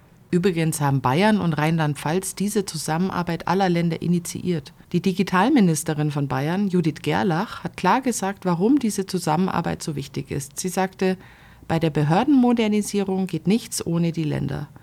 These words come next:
Sie betont auch ganz klar, dass alle Länder bei der Digitalisierung durchaus vorankommen wollen, dass also niemand blockiert.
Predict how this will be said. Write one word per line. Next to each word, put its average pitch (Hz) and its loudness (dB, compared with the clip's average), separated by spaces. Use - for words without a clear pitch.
Sie - -8
betont 170 4
auch 180 -2
ganz 196 2
klar, 180 0
dass 165 -2
alle 175 2
Länder 170 2
bei 151 -2
der 156 -2
Digitalisierung 170 -2
durchaus 160 0
vorankommen 143 -2
wollen, 147 -4
dass 139 -4
also 143 0
niemand 165 2
blockiert. 151 -2